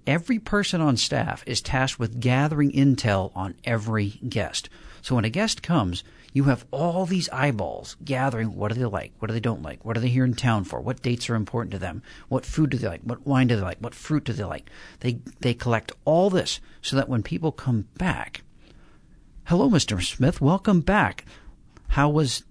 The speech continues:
uh, and that was a conference. "How was your conference? I know you had a public speaking event here last time. What was the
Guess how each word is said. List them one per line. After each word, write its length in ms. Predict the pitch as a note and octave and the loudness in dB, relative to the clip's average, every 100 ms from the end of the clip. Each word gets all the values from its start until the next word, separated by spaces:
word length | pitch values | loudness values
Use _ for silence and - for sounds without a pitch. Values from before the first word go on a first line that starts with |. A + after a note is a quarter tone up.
| - | -2
uh, 320 | A#2+ A2+ A2+ - | 2 4 2 -2
and 180 | A2+ G#2+ | -4 -4
that 180 | - | -6
was 120 | G#2+ F#2 | -6 -6
a 60 | |
conference. 580 | - B2 A2 - - - - | -2 0 0 -2 -8 -10 -6
"How 140 | E3 | -2
was 140 | F3 D3 | 0 0
your 100 | C#3 | 0
conference? 400 | D#3 D#3 C3 A#2 | 2 2 0 0
I 60 | |
know 140 | G#2+ A#2 | 2 2
you 160 | A#2 | 4
had 100 | A#2+ | 4
a 80 | A2+ | 2
public 400 | - - C3 B2+ | 0 -2 -2 -2
speaking 340 | - E3 C3+ | -2 -2 0
event 220 | A#2 G#2+ G#2+ | 0 0 0
here 120 | G#2+ | 0
last 300 | G#2+ A2 - | 2 0 0
time. 280 | G#2 F#2+ F2 | -2 -2 -4
What 120 | C3+ | -4
was 120 | C#3 | -4
the 260 | B2 B2 A2 | 2 2 2